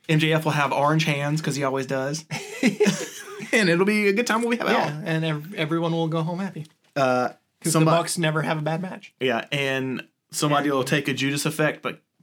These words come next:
Speaker 1: but not lose because they'll save it. I don't know. Those are always scary.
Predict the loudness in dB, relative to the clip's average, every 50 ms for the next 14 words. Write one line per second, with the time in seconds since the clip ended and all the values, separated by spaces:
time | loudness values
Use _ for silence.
0 | -10 -4 0 2 2 2 0 -2 -4 -2 0 2 2 2 0 0 0 2 4 4
1 | 4 2 0 -4 -4 -2 -2 -2 -2 0 0 0 0 0 0 -2 -2 0 0 0
2 | 0 -2 -2 -4 -6 -8 -10 _ _ _ _ _ _ _ _ _ _ _ -4 -2
3 | 0 2 4 4 4 2 0 -2 -4 -4 -2 -2 -2 -4 -6 -8